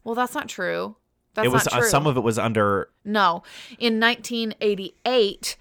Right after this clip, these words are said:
Speaker 1: they had a surveyor come, a security council company that came and, like, did an audit
Speaker 2: <clears throat>
Speaker 1: of their security system and said, "You should probably do more." And then in ninety-one, they were like, "I guess you were
Speaker 2: Some
Speaker 1: right."
Speaker 2: of the new stuff was being installed at that, the time of the robbery.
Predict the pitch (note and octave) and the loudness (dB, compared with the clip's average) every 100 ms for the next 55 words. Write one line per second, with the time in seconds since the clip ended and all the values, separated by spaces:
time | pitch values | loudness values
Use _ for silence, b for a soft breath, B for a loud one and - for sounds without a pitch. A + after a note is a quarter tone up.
0 | - G#3 G3+ G#3 F#3 F3+ G3 F3 F#3 G3 | -4 -2 0 0 0 -4 -6 -6 -2 0
1 | A#3+ F3+ - F3+ D#3 E3+ - F#3+ G3 F#3 | 0 -4 -8 -6 -6 -8 -10 -8 -8 -8
2 | G3+ G3 F#3+ F3+ - - F#3+ F#3+ G3 - | -4 -4 -4 -10 -16 -12 -6 -4 -4 -6
3 | F3+ F3 E3+ - F#3+ F#3 F3+ E3+ E3+ - | -6 -6 -8 -6 -6 -6 -8 -8 -8 -10
4 | G3 F3+ E3+ E3+ E3 E3+ F3 E3+ D#3+ D#3+ | -10 -10 -10 -8 -10 -6 -8 -6 -2 2
5 | D#3+ D3 A#2+ G2+ F3 F3+ F3 F3 F3+ E3+ | 2 2 -4 -8 -6 -6 -8 -10 -10 -10
6 | - - E3+ E3+ E3+ E3 E3+ A3 F#4 F4+ | -10 -12 -10 -10 -10 -10 -8 -8 -8 -6
7 | C4 F#3+ F3 E3+ F#3 E3+ D3+ B B B | -6 -4 -6 -6 -4 -4 -4 B B B
8 | G#3+ A3+ A#3+ A3 G3+ G3+ G3+ G3+ G#3 G#3 | 2 4 4 4 4 2 2 0 0 0
9 | G3+ F#3 E3+ E3+ E3+ E3 G3+ F4 C#4+ E3 | 2 2 0 -6 -6 -6 -6 -8 -6 -2
10 | D3+ D3 B2 A#2 C3+ - G#2 G2 G2 F#2 | 0 0 0 -2 -2 -4 -4 -6 -6 -8
11 | F2 - A#2+ G2 E2+ F2+ - E2 G#2 G#2 | -8 -2 -2 -2 -6 -10 -10 -12 -8 -8
12 | F#2 F2 E2+ F#2 D#2+ C2 F#2+ | -6 -6 -4 -4 -6 -12 -18